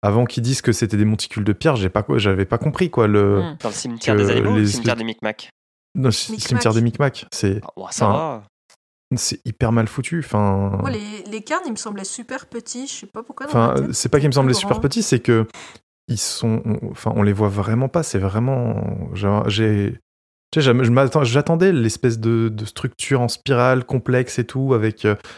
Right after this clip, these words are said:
Speaker 1: les différentes tombes, et, et au final, je vois, euh, le... Vu le truc, c'est
Speaker 3: Ok.
Speaker 1: c'est très décevant là-dessus.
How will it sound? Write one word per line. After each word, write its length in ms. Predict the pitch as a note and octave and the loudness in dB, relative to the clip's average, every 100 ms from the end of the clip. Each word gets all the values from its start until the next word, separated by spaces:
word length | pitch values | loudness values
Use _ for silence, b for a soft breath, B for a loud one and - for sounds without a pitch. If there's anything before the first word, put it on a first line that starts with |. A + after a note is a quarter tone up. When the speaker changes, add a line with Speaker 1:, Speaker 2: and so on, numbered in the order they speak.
| B | B
Speaker 1:
les 80 | A2 | -2
différentes 480 | G#2+ - A#2 A#2+ - | -2 0 2 2 0
tombes, 220 | C3+ B2 | 0 2
et, 280 | A2+ A2 - _ _ _ - | 0 -2 -8 _ _ _ -2
et 140 | A#2 | 0
au 40 | |
final, 360 | G#2 B2 C#3+ B2+ | 0 2 2 2
je 220 | G#2 G2+ | -2 -2
vois, 300 | G2+ A2+ A#2 | 2 4 4
euh, 220 | B2 A2 | 2 2
le... 140 | G#2 G2+ | 2 0
Vu 300 | A2+ G2+ B2+ | -4 -4 -2
le 60 | |
truc, 220 | - F#3 - | -2 -6 -8
c'est 320 | - - - - _ - _ _ - | -8 -8 -8 -12 _ -20 _ _ -16
Speaker 3:
Ok. 180 | - G2+ - - | -10 -10 -12 -20
Speaker 1:
c'est 140 | - - _ _ - | -20 -20 _ _ -2
très 140 | C#3 | 0
décevant 360 | C3 - A2+ A2 | 0 -2 -2 -2
là-dessus. 380 | G#2+ - A#3 | -4 -10 -16